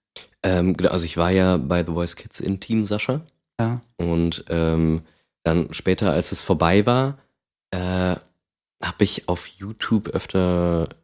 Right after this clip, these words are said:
Speaker 1: Cover hochgeladen. Also von irgendwelchen Songs, die mir gefallen haben,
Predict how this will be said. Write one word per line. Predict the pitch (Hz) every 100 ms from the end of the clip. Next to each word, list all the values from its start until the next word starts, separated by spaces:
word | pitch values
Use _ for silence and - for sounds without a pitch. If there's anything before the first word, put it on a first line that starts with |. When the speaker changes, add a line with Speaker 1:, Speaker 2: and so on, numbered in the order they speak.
| _ -
Speaker 1:
Cover | 107 101 82
hochgeladen. | 71 - 69 71 90 _ _ _ _ _ -
Also | 82 80 - -
von | 82 78
irgendwelchen | 85 85 80 -
Songs, | 82 87 90 -
die |
mir | 92 90
gefallen | 87 - 92 95
haben, | 98 95